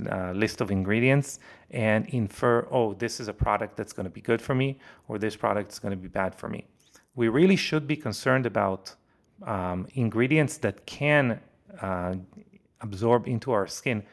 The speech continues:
from the environment if we're disrupting our skin barrier.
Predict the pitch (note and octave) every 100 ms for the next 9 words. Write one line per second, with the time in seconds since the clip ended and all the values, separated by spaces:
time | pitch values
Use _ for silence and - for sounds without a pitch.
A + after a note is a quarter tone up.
0 | - _ - - B2 C3 B2+ G#2+ F#2 G2
1 | G#2+ C3 D#3+ D#3 - C#3 - C3 G2+ G2+
2 | - - A#2 B2 - C#3 C3 - - G2+
3 | G#2 G2+ - - B2+ A2 F2+ F#2 - -